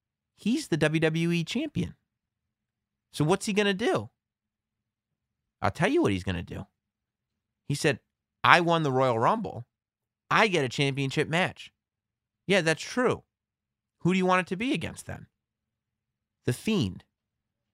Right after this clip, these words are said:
I wanna be the W W E champion and the Universal champion. If The Fiend beats Daniel Bryan at the Royal Rumble, I think we're pretty well cemented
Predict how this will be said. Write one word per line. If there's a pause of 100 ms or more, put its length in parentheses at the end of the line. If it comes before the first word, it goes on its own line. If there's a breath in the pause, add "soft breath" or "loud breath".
(280)
I
wanna
be
the
W
W
E
champion (520)
and
the
Universal
champion. (680)
If
The
Fiend
beats
Daniel
Bryan (840)
at
the
Royal
Rumble, (680)
I
think
we're
pretty
well
cemented